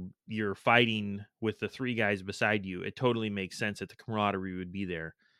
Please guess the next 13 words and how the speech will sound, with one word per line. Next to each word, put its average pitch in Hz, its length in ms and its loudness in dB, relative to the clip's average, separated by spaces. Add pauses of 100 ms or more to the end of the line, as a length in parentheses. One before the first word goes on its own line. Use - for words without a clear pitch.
(140)
But 107 160 -2
you 117 120 2
guys, 92 380 6
having 95 480 -2 (380)
had 107 160 0
a 95 60 0
non-combat 98 800 0
position, 92 520 -6 (720)
still 127 380 6
the 104 100 0
camaraderie's 98 640 0
there. 90 380 -2 (760)
And, 98 400 -4